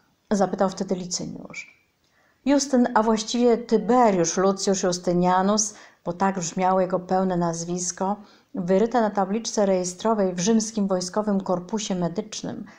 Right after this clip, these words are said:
pokręcił głową i odpowiedział: „Nie, mój dziadek urodził się tam i wychował, ale po odejściu ze służby zamieszkał w Nicei”.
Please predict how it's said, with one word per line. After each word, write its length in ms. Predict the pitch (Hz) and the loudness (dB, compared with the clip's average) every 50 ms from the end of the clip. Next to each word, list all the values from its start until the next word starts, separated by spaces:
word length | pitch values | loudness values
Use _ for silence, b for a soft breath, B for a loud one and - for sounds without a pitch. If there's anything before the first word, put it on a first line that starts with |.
| B B B | B B B
pokręcił 540 | - 269 262 - 247 240 233 233 233 226 202 | -8 -6 -2 0 2 2 2 2 2 0 0
głową 320 | 190 202 214 208 214 214 | 0 0 0 2 0 0
i 100 | - 202 | 0 -2
odpowiedział: 680 | 202 202 - - 202 180 180 175 165 160 - - - - - _ _ _ _ _ _ _ _ - | -2 -4 -4 -6 -6 -6 -6 -6 -10 -8 -10 -12 -12 -12 -16 _ _ _ _ _ _ _ _ 0
„Nie, 640 | 269 262 254 254 247 247 240 220 190 175 160 165 165 B B B B B B B B B B - | 2 4 6 6 6 6 6 4 4 2 0 -2 -4 B B B B B B B B B B -2
mój 340 | 254 254 247 247 247 233 240 | 0 2 2 2 2 0 0
dziadek 480 | - 269 269 262 254 254 208 196 - | 2 4 4 4 4 4 2 0 0
urodził 340 | 220 214 214 208 196 202 202 | 2 2 2 2 2 2 0
się 160 | 196 - 208 | 0 -2 -2
tam 260 | 196 - 202 196 202 208 | -2 0 2 2 2 2
i 60 | 196 | 0
wychował, 680 | 208 208 196 - - 240 233 214 - 180 175 170 180 180 B B B B B B B B _ _ - | 0 -2 -2 -2 0 0 2 2 2 0 0 0 -2 -4 B B B B B B B B _ _ 0
ale 180 | 233 240 240 240 | 2 2 2 2
po 180 | 240 247 - | 2 0 2
odejściu 500 | - 226 208 240 277 285 269 269 - 247 | 2 0 2 4 2 2 2 0 -2 0
ze 160 | 220 233 226 | 2 2 2
służby 560 | 220 226 - - 285 269 247 208 202 196 208 202 | 0 -2 -2 0 2 2 2 2 2 0 0 2
zamieszkał 540 | 202 269 269 254 240 233 240 - 214 202 | 4 4 4 4 4 2 0 0 -2 -2
w 100 | 196 190 | -2 -2
Nicei”. 720 | 190 180 180 180 - - 151 151 - - - - - - | -6 -6 -6 -8 -10 -10 -10 -10 -10 -12 -14 -16 -16 -18